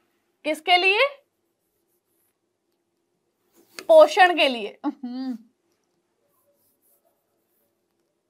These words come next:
पोषण प्राप्त के लिए।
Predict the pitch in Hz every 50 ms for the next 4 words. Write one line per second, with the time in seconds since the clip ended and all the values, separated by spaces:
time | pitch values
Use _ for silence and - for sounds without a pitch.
0 | _ _ _ _ _ _ _ _ _ _ _ _ _ _ _ _ _ - - -
1 | - - - _ _ _ _ _ - - - _ _ _ - - _ _ _ _
2 | - - 311 311 302 302 302 - 381 349 370 480 508 - - - _ _ _ _
3 | - - - _ _ _ - - - - 302 302 294 311 320 - - - - 320
4 | 294 269 247 233 208 202